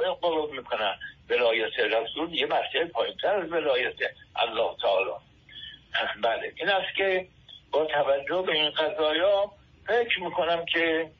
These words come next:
مشکل شما حل بشه، تا اینکه خدا تعالی چه بخواد. و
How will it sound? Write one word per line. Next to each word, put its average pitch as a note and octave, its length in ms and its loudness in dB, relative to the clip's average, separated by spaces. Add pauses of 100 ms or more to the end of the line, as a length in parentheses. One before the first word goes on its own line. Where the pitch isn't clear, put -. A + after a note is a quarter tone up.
مشکل D3+ 460 -2 (100)
شما C3 280 2
حل A#2 220 0
بشه، - 440 -4 (480)
تا C3+ 200 2
اینکه B2 440 0 (100)
خدا G#2 240 2
تعالی G2 500 0
چه B2 60 -4
بخواد. B2+ 420 -2
و D#3 300 0